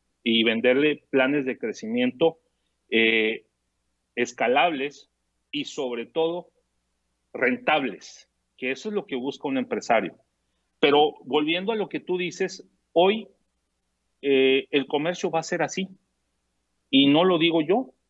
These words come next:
Eh, yo tengo que, eh, seguir, eh, no solamente capacitándome, sino viendo las nuevas modalidades,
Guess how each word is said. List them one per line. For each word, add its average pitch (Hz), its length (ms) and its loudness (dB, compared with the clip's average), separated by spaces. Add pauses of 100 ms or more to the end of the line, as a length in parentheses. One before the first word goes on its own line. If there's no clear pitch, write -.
(520)
Eh, 120 720 0 (140)
yo 143 340 2
tengo 196 360 0
que, 185 400 0 (180)
eh, 123 500 0
seguir, 139 540 2 (600)
eh, 110 720 0 (560)
no 135 260 0
solamente 156 960 -4
capacitándome, 147 1080 -4 (420)
sino 123 680 2
viendo 170 720 -2
las 127 360 0
nuevas 170 640 -2 (200)
modalidades, 127 1200 2